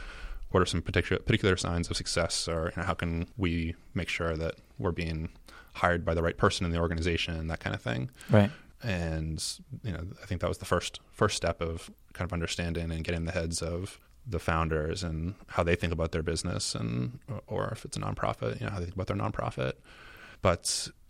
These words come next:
Speaker 1: over time, still felt like there was more to learn, and been particularly interested in this idea of growth. So the, the term growth over the last probably three years has become,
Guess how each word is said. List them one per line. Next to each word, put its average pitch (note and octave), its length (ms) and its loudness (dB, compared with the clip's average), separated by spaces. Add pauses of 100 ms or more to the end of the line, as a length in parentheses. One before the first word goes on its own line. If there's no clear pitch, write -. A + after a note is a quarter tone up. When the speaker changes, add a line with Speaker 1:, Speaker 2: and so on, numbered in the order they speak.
(140)
Speaker 1:
over G2 200 2
time, F#2+ 640 4
still F2 300 2
felt E2+ 260 0
like E2+ 120 -2
there E2+ 100 0
was E2+ 120 -2
more E2+ 160 0
to E2 80 0
learn, G2 420 2 (220)
and E2 580 -2 (680)
been E2+ 160 0
particularly F2 460 -2
interested E2 400 -2
in D#2+ 280 0
this D#2+ 140 -2
idea E2 300 0
of - 140 -6
growth. - 360 -4
So D#2+ 520 -4
the, E2+ 300 -4
the E2+ 80 -4
term E2 340 0
growth F2 500 4
over - 160 -4
the E2 60 2
last E2 400 -2
probably E2+ 320 -2
three F#2 380 0
years G#2+ 600 0
has - 120 -8
become, E2 580 -4